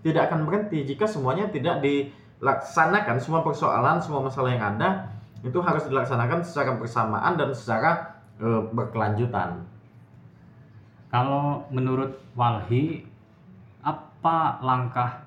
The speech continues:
Speaker 2: taktis yang mesti dilakukan pemerintah dalam mengatasi banjir lah? Maksudnya apa gitu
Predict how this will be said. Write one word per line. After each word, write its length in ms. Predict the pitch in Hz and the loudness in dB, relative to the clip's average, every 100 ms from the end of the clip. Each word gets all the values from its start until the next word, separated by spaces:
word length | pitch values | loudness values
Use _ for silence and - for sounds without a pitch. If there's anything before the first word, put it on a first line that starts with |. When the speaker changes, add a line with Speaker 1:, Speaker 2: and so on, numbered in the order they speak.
| - | -10
Speaker 2:
taktis 480 | 107 - - 151 - | -8 -6 -2 -2 0
yang 200 | 120 120 | 0 2
mesti 480 | 120 - - 117 113 | 0 -2 -2 0 2
dilakukan 720 | 110 110 113 104 110 110 107 | 0 -2 -4 -4 -4 -4 -4
pemerintah 720 | 117 107 98 98 95 131 - - - - - - | -4 -2 -4 -6 -2 -2 -2 -14 -20 -20 -16 -6
dalam 300 | 113 120 117 | -2 0 0
mengatasi 560 | 113 117 - 117 117 - - - 117 | -2 -4 -2 -2 -2 -6 -18 -6 0
banjir 400 | 113 113 131 110 | 2 4 2 0
lah? 160 | 104 - - - - | -2 -8 -18 -20 -12
Maksudnya 320 | 113 139 120 | -8 -4 -2
apa 240 | 123 107 104 | -2 -2 -2
gitu 220 | 104 | -6